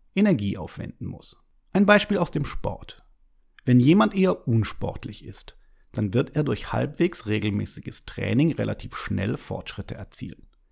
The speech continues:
Er wird also zum Beispiel relativ schnell in der Lage sein, fünf Kilometer am Stück mit gemäßigtem Tempo zu joggen. Eine durchschnittliche Zeit für einen durchschnittlichen Läufer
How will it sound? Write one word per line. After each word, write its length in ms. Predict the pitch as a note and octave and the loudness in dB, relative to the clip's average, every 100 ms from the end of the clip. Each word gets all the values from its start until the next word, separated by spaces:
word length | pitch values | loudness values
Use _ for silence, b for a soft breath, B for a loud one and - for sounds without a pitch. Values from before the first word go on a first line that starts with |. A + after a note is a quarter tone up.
| _ _ _ | _ _ _
Er 180 | - F#2+ | -6 -2
wird 220 | A2 B2 | -2 0
also 240 | C3+ C#3+ E3+ | -2 0 0
zum 220 | - A#2+ | -2 -2
Beispiel 340 | G#2 - G#2+ | -4 -6 -6
relativ 440 | G2 G2+ G2 - - | -4 -4 -6 -8 -12
schnell 420 | - G2+ F2+ A2+ | -10 -6 -2 0
in 140 | C#3+ | 0
der 120 | D3+ D#3 | 2 4
Lage 340 | D#3+ D#3+ D#3+ | 4 4 2
sein, 420 | D#3 E3+ A#3 B3 b b b b b - | 2 4 2 0 b b b b b -2
fünf 300 | G3 B3+ - | 2 2 0
Kilometer 600 | A3 G#3 F#3 E3+ F3+ E3+ | 0 2 2 2 0 0
am 120 | G#2+ | -2
Stück 500 | - - C#3+ - - _ _ _ - | -2 0 0 0 -20 _ _ _ -4
mit 180 | C3 - | -4 -2
gemäßigtem 640 | G2 G2+ G2+ - - G2 | -2 -2 -4 -8 -8 -8
Tempo 360 | - G2+ - A#2 | -4 -6 -4 -4
zu 140 | D#3 | -2
joggen. 380 | C#3+ A#2+ - - - _ _ _ _ _ - | 0 -2 -2 -14 -18 _ _ _ _ _ -8
Eine 220 | G#2 G2+ | -4 -4
durchschnittliche 840 | F#2+ G#2+ F3+ A#3+ A#3 A3+ G#3+ G#3+ | 0 6 6 6 0 0 -4 -4
Zeit 500 | - - - - - - _ _ | -2 -2 -2 -8 -18 -20 _ _
für 180 | - | -8
einen 280 | A2 G#2 G#2+ | -4 -2 2
durchschnittlichen 760 | A#2+ F3+ - G#3+ G#3 G3 F#3+ D#3+ | 4 6 4 0 0 -2 0 2
Läufer 560 | A2+ G#2+ - - - | 0 -2 -8 -12 -14